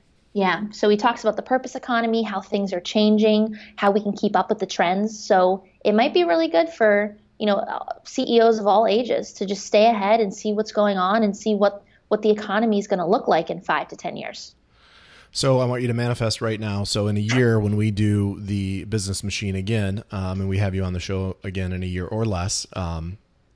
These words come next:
Speaker 2: the business book I want you to say is your favorite is the one that you and your partner wrote.
Speaker 1: Oh, man, Brian,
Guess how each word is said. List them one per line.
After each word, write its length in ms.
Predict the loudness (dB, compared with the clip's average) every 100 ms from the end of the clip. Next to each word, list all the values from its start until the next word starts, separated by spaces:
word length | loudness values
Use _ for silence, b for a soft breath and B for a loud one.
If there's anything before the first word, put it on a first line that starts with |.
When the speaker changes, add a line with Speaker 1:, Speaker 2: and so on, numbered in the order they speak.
| _ -10
Speaker 2:
the 100 | -4
business 320 | -2 -2 -6
book 180 | -6 -4
I 80 | -4
want 240 | -6 -6
you 80 | -8
to 160 | -8 -8
say 200 | -6 -6
is 80 | -6
your 80 | -2
favorite 340 | 0 0 -2
is 100 | -6
the 60 | -4
one 160 | -4 -6
that 120 | -6
you 340 | -6 -6 -8 -10
and 420 | -8 -6 -6 -8
your 80 | -6
partner 260 | -6 -6 -8
wrote. 240 | -10 -12 _ _ _ _ _ 2
Speaker 1:
Oh, 480 | 6 8 8 6 4
man, 480 | 0 0 2 -2
Brian, 520 | 0 0 2 0 -2